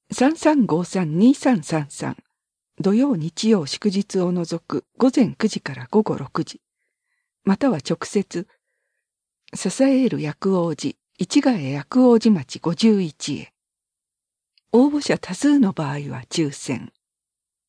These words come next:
以上、全世代向けの多彩なイベントでした。続いて、区関連観光所情報。一件。市民とエヌピーオーの交流サロン、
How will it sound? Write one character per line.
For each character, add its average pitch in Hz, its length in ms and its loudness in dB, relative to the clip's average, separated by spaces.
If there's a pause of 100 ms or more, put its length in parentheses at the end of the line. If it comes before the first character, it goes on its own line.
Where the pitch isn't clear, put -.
(100)
以 226 100 4
上、 165 420 -4
全 277 260 0
世 185 200 -2
代 240 200 0
向 220 120 0
け 214 140 0
の 202 140 -2
多 180 160 -8
彩 285 260 -2
な 254 140 2
イ 190 120 -2
ベ 160 140 -2
ン 147 100 -10
ト - 260 -12 (120)
で 139 140 -2
し - 200 -20
た。 - 160 -20 (1120)
続 220 260 0
い 196 80 0
て、 - 260 -14 (420)
区 - 120 -10
関 311 240 0
連 156 220 -4
観 226 220 0
光 233 240 2
所 208 160 0
情 165 220 -2
報。 - 400 -12 (840)
一 - 140 -8 (120)
件。 - 220 -8 (1120)
市 - 180 2
民 302 200 4
と - 240 -6
エ 190 80 4
ヌ 269 140 6
ピ 262 280 4
ー 254 40 4
オ 226 80 4
ー 170 40 0
の 120 180 -4
交 214 220 4
流 190 240 0
サ 160 180 -4
ロ - 120 -8
ン、 - 120 -16